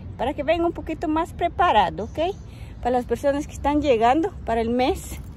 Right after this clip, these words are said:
para este mes o el próximo mes, ¿ok? Y trabajo, como ya les dije, trabajo, mi gente, solo es cuestión de buscarla. En cuestión de que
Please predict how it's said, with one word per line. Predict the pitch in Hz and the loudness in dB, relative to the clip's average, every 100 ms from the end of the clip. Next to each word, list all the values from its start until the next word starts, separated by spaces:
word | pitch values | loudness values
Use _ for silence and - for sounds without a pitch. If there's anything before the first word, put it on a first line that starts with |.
| - - - - - | -12 -12 -14 -12 2
para | 240 247 | 4 6
este | 277 302 | 4 2
mes | 277 277 339 - | 2 2 0 0
o | 240 | -2
el | 233 | 0
próximo | 247 262 - 320 349 370 | 2 2 0 -2 2 2
mes, | 277 185 - - - - - - - - - - - - - | 2 -2 -8 -14 -14 -14 -14 -12 -12 -14 -14 -14 -14 -12 -2
¿ok? | 226 240 285 | -2 2 0
Y | 330 - | 0 2
trabajo, | 320 330 359 359 370 | 2 4 0 0 -2
como | 381 302 294 | 0 0 4
ya | 285 | 4
les | 320 330 254 | 2 -2 -2
dije, | 247 - - | -4 -4 -6
trabajo, | 320 339 330 339 339 | 0 2 2 0 0
mi | 302 | -2
gente, | 320 311 311 302 | 0 0 0 -2
solo | 311 285 294 294 | -2 0 4 6
es | 294 - | 4 2
cuestión | 254 233 - 311 294 | -2 -2 -2 -2 0
de | 330 | -2
buscarla. | 311 - - 202 175 196 - - - - - - - - - - - | -4 -8 2 2 2 -6 -8 -10 -10 -10 -10 -10 -12 -10 -10 -10 0
En | 285 285 | 2 4
cuestión | 311 330 349 359 | 2 2 2 2
de | 349 381 | 2 0
que | 269 226 | 2 2